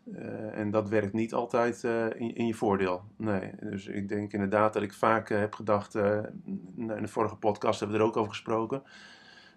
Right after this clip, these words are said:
En Anita gaf het ook zo mooi aan, als doorzetter ben je toch geneigd om, eh,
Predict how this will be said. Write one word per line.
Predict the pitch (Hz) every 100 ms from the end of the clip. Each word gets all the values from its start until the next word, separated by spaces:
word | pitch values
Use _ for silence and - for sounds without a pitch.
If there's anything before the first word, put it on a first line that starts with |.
| _
En | - 104
Anita | 98 117 123
gaf | - 113
het | 117
ook | 117 107
zo | 113
mooi | 107 107
aan, | 107
als | 104
doorzetter | 107 113 107 113 107
ben | 101
je | 104
toch | 120 117
geneigd | 117 117 113 -
om, | 117 113
eh, | 110